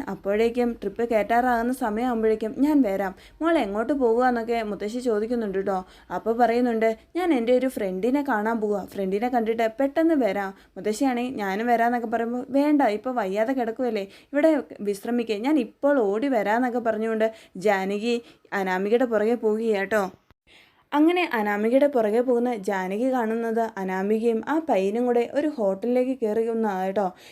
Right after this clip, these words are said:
ജാനകിയാണെങ്കിലും അവരുടെ പുറകെ പോകുന്നുണ്ട്. അങ്ങനെ കാണുന്നത് അനാമികയും ആ പയ്യനും കൂടെ ഒരു റൂമിലോട്ട് കയറുന്നതാണ്. ഇതൊക്കെ കാണുമ്പോഴത്തേക്കും ജാനകിക്ക് വല്ലാതെ വിഷമാവുന്നുണ്ട്. ജാനകി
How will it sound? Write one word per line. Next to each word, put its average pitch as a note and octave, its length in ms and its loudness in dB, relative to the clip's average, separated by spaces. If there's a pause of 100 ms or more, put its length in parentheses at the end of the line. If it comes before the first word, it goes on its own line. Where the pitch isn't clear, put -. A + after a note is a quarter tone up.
(140)
ജാനകിയാണെങ്കിലും A3+ 920 2
അവരുടെ D#4+ 300 2
പുറകെ A3 360 0
പോകുന്നുണ്ട്. G#3 500 -2 (280)
അങ്ങനെ G3 320 -2
കാണുന്നത് A3+ 540 2 (120)
അനാമികയും G#3 640 -2
ആ C4+ 180 0
പയ്യനും A3+ 480 0
കൂടെ A3 220 2 (120)
ഒരു - 160 0
റൂമിലോട്ട് A#3 520 2
കയറുന്നതാണ്. G#3 580 -2 (300)
ഇതൊക്കെ F#3+ 300 -2
കാണുമ്പോഴത്തേക്കും A3+ 720 0
ജാനകിക്ക് D4+ 520 2
വല്ലാതെ G#3+ 440 0
വിഷമാവുന്നുണ്ട്. G#3+ 680 -4 (120)
ജാനകി B3 760 0